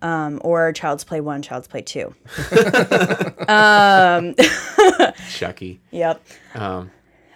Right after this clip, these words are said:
Speaker 1: Um, anyway, <laughs> so, um,
Speaker 2: no, big
Speaker 1: 'cause
Speaker 2: deal with Charles the First.
Speaker 1: Yeah, with Charles the First, he was basically a guy who, he full out believed in the divine right of kings,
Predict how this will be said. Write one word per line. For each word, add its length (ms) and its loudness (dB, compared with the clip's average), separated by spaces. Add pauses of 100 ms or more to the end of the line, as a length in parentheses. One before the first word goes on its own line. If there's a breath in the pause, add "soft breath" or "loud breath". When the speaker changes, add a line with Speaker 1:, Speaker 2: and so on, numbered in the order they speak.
Speaker 1:
Um, 240 4
anyway, 340 4
<laughs> 0 -
so, 760 4 (380 loud breath)
um, 220 4
Speaker 2:
no, 40 -4
big 120 2
Speaker 1:
'cause 60 -6
Speaker 2:
deal 280 -4 (380)
with 160 -10
Charles 240 -6
the 60 -20
First. 340 -16
Speaker 1:
Yeah, 240 2
with 300 -6
Charles 320 -2
the 80 -8
First, 280 -2
he 120 0
was 220 -2
basically 560 0
a 60 -2
guy 260 -2
who, 200 -6
he 240 -8 (340)
full 260 2
out 220 4
believed 360 -2
in 100 -4
the 80 -6
divine 340 -6
right 180 0
of 120 -14
kings, 520 -6